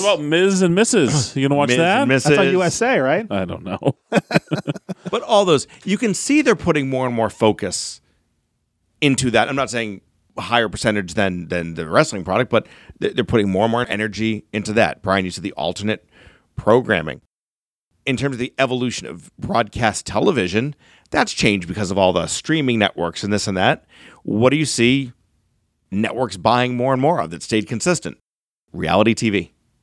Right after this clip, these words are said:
Speaker 2: right? Tends to be cheaper to produce. You know, it's original content year round. So really, if you look at Fox's side,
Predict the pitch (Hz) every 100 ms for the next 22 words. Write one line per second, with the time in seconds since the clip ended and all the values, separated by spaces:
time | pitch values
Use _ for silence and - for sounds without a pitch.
0 | _ - 120 143 _ _ _ _ _ _
1 | _ - 120 - 98 - 120 - 98 101
2 | 123 180 - - _ _ _ _ _ _
3 | _ - 104 104 - - 101 107 101 117
4 | - 110 113 123 120 - 98 113 113 147
5 | 117 117 _ _ _ - 165 143 151 226
6 | 143 117 123 - - 107 156 - 123 -
7 | 92 127